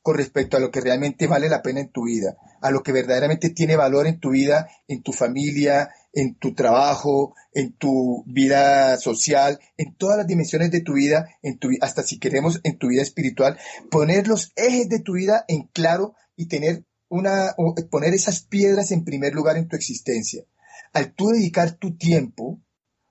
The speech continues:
a tú dedicar e invertir el tiempo en esas situaciones, en esas circunstancias, en las personas, en las relaciones más significativas,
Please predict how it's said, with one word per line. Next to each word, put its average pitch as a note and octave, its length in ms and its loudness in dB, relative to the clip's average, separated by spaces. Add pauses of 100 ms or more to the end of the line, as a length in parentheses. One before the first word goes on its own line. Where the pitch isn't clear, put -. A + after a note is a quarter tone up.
(320)
a D3 180 -2
tú F#3 180 0
dedicar F#3+ 500 0
e F3 60 2
invertir D#3+ 640 0
el E3+ 160 -2
tiempo F3 460 0
en D3+ 80 -2
esas E3 240 0
situaciones, E3 800 -2
en C#3 140 -2
esas E3 220 0
circunstancias, D3+ 880 -2 (440)
en D#3+ 140 0
las D#3 180 -2
personas, - 800 -2 (160)
en E3 160 2
las D#3 140 2
relaciones D3 720 -2 (220)
más F#3 340 0
significativas, G3+ 880 -2